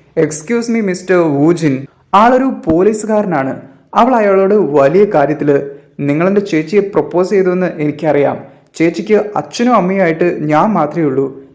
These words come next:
ഞാൻ അപ്രൂവൽ തരുന്നു. അതുകൊണ്ട് നമുക്കൊരു ഫാമിലി മീറ്റിംഗ് സെറ്റപ്പ് ചെയ്യാം." "എന്താ? നിങ്ങളുടെ ഫാമിലിയെ എല്ലാം വിളിക്ക്." ഇപ്പോ നമ്മുടെ ഹീറോയെ കാണിക്കും. അവനൊരു പാർട്ടിയിലാണുള്ളത്. അവിടെയുള്ള രണ്ട് പെണ്ണുങ്ങൾ അവനെ നോക്കി പറയും, "അത്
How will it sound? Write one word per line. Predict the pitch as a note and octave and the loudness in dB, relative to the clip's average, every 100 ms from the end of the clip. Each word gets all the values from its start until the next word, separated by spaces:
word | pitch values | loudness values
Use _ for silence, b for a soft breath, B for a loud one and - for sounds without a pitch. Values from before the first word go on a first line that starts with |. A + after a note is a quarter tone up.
| - | -4
ഞാൻ | D3+ D#3 E3+ | 2 2 2
അപ്രൂവൽ | D3+ D#3 D#3+ | 0 0 0
തരുന്നു. | E3 D3 C3 - G#2 - - | 0 -2 -2 -6 -10 -8 0
അതുകൊണ്ട് | G3 G#3 G3+ | 4 4 4
നമുക്കൊരു | G3+ D#3+ D#3+ E3 F3+ | 2 0 -2 -2 -2
ഫാമിലി | - E3 E3 G#3+ | 0 0 2 2
മീറ്റിംഗ് | G#3 F3+ F#3 F#3 | 0 0 -2 -4
സെറ്റപ്പ് | F#3+ E3 E3 F3+ | -2 -2 0 -2
ചെയ്യാം." | A3 F3+ C3+ - b b b - | 0 0 -2 -6 b b b 0
"എന്താ? | D#3+ D#3 F3+ F#4+ - - _ b b - | 0 2 2 0 -2 -18 _ b b -2
നിങ്ങളുടെ | E3 F3+ G#3+ | 4 4 4
ഫാമിലിയെ | A3+ F#3 D#3+ F3+ A3+ C4+ | 2 0 0 0 2 2
എല്ലാം | A#3+ A3+ | 4 4
വിളിക്ക്." | F#3+ G3 F#3+ E3 D3 D3+ - b b b - | 4 2 2 2 2 -4 -12 b b b 0
ഇപ്പോ | D4+ G3 G3+ B3+ - | 0 4 2 2 -2
നമ്മുടെ | F3 G3+ G#3+ D#3+ | 0 0 2 2
ഹീറോയെ | F3 G#3 A#3+ | 4 4 2
കാണിക്കും. | G#3+ C#3+ C3+ C3 A#2+ - | 0 -2 -4 -8 -10 -4
അവനൊരു | D3+ G#3+ A3+ | 0 2 0
പാർട്ടിയിലാണുള്ളത്. | A3+ D3+ D3+ D#3+ A3+ F3 D3 C3+ B2+ B2 A#2+ B B - | -2 -4 -4 -2 -2 -2 -2 -4 -2 -4 -6 B B 0
അവിടെയുള്ള | A#3+ D4 C#4 | 2 2 2
രണ്ട് | B3+ F#3 | 2 0
പെണ്ണുങ്ങൾ | F#3 D#3+ E3+ D3 D#3 - | 0 0 0 0 -2 -2
അവനെ | D#3 F3 G#3 | -2 0 -2
നോക്കി | D3 - | -2 -2
പറയും, | C#3+ B2+ A#2+ B B B D3+ | -2 -2 -4 B B B -8
"അത് | G#3 | -4